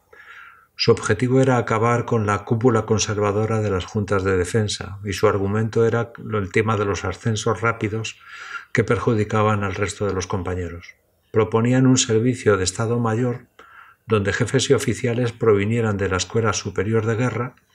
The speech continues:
siguieran perteneciendo a sus cuerpos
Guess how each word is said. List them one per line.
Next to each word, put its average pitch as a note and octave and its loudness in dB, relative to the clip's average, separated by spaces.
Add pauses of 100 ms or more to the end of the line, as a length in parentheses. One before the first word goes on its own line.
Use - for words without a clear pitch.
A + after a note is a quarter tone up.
(540)
siguieran A2+ 4
perteneciendo G2+ -2 (120)
a F#2+ -8
sus F#2+ -6
cuerpos B2+ 2